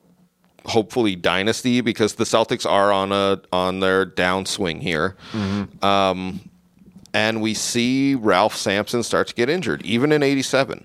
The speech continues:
Speaker 2: Yeah, and when a big man like that gets injured, they just start accumulating. I mean, it's like almost Bill Walton-esque,
Speaker 1: Yes, it is.
Speaker 2: the way that
Speaker 1: It was.
Speaker 2: it just declines, and it's so sad 'cause he was so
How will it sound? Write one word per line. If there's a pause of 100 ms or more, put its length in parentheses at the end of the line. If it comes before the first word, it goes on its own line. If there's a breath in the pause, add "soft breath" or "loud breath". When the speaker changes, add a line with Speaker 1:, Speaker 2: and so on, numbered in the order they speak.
Speaker 2:
Yeah,
and
when
a
big
man
like
that
gets
injured,
they
just
start
accumulating.
I
mean,
it's
like
almost
Bill
Walton-esque,
Speaker 1:
Yes,
it
is.
Speaker 2:
the
way
that
Speaker 1:
It
was.
Speaker 2:
it
just
declines,
and
it's
so
sad
'cause
he
was
so